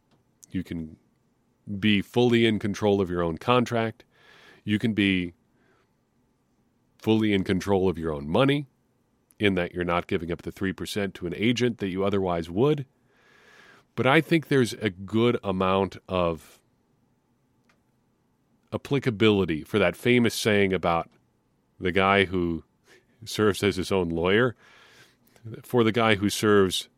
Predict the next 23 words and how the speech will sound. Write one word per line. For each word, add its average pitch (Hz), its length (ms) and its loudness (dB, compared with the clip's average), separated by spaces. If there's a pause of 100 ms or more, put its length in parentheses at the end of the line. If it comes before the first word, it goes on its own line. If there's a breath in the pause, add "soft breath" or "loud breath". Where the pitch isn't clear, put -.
(140)
as 104 220 0
his 95 160 -4
own 87 180 0
agent. - 460 -2 (420)
That 90 180 -8
saying 92 260 -2
goes 90 280 -2
that 85 180 -4 (460 soft breath)
a 92 60 -6
man 98 200 4
who 98 100 -2
serves 98 300 0
as 92 140 -2
his 87 160 -10
own 92 140 0
attorney 92 400 -2
has 87 160 -6
a 80 40 -8
fool 92 240 -4
for 82 200 -8
a 76 40 -10
client. 92 460 -2 (1080 soft breath)
I - 80 -14